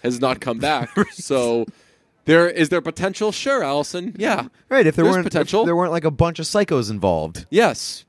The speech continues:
Speaker 1: but
Speaker 2: So
Speaker 1: unfortunately, the
Speaker 2: Hmm.
Speaker 1: probably the two most and two most powerful irrational actors in the world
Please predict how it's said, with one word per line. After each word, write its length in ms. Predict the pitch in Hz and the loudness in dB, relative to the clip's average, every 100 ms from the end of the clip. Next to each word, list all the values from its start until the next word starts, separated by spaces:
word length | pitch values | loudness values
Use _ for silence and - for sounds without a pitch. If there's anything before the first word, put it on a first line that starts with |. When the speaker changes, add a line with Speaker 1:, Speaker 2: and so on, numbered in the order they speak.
| - | 2
Speaker 1:
but 200 | 147 139 | 4 4
Speaker 2:
So 300 | 98 95 92 | 2 2 0
Speaker 1:
unfortunately, 460 | 98 156 - 160 | 2 0 0 0
the 140 | 143 135 | 2 0
Speaker 2:
Hmm. 140 | 120 | -2
Speaker 1:
probably 240 | 95 101 165 | 0 2 2
the 100 | 147 | 0
two 380 | - - 185 175 | -4 -2 0 2
most 400 | 156 160 175 - | 4 4 0 -2
and 260 | 135 135 | -2 -2
two 140 | - 156 | -2 0
most 240 | 143 - | 0 -2
powerful 500 | - 139 135 - 123 | 2 4 4 4 4
irrational 480 | 123 113 120 123 117 | 4 2 -2 -2 -2
actors 360 | 113 123 110 | -2 0 -2
in 60 | 110 | -2
the 60 | 107 | -2
world 300 | 107 101 | 0 -2